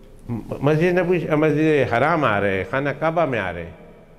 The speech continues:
तो बात मदीना तैयबा की चल गई, किसी बुज़ुर्ग की चल गई। उन्होंने कहा, "चलो हम उनसे मिल भी आते हैं और मदीना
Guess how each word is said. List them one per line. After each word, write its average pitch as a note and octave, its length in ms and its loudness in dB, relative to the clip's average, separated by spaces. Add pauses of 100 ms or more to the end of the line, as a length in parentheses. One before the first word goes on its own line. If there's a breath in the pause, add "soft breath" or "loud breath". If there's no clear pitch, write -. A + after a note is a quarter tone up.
(720)
तो F3+ 60 -10
बात G3+ 320 -4
मदीना F#3 360 -2
तैयबा E3+ 460 -2
की E3 140 -10
चल C#3 220 -8
गई, C3 240 -4
किसी C3+ 280 -8
बुज़ुर्ग A#2+ 380 -6
की C#3+ 60 -8
चल A2+ 200 -8
गई। A2+ 200 -8
उन्होंने D#3+ 260 -6
कहा, E3 160 -8
"चलो D3+ 340 -6
हम C3 220 -4
उनसे A2+ 280 -4
मिल G2+ 240 -4
भी D#3 160 -4
आते C#3 340 -2
हैं D3 140 -4
और C#3 160 -2
मदीना A2 420 -4